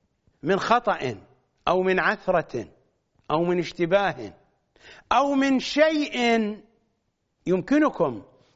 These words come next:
أن تصفوه بأنه كذب، إنها الطبيعة البشرية.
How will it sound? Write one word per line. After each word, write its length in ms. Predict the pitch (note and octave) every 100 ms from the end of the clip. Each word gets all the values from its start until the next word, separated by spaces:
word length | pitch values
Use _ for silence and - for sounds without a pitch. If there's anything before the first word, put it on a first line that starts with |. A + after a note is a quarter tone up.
| -
أن 140 | D#3+
تصفوه 720 | F#3+ E3+ F#3+ A3 A#3+ G#3+ G#2 - -
بأنه 640 | D3 G#3+ A3+ A3 G#3 F#3 E3+
كذب، 760 | G3+ G#3+ G#3 G3 G3+ G3 F#3+ - _ _ _ _ _ _ _ _ _ _ _ _ _ _ _ _ _ _ E3
إنها 600 | G3 G3+ G3 F#3+ F#3 - - _ _ _ _ _ _ _ _ _ _ _ _ _ _ -
الطبيعة 580 | E3+ F3 E3+ G3 E3+ E3+
البشرية. 840 | E3+ D3+ C#3+ C3+ B2+ G#2 E2 - _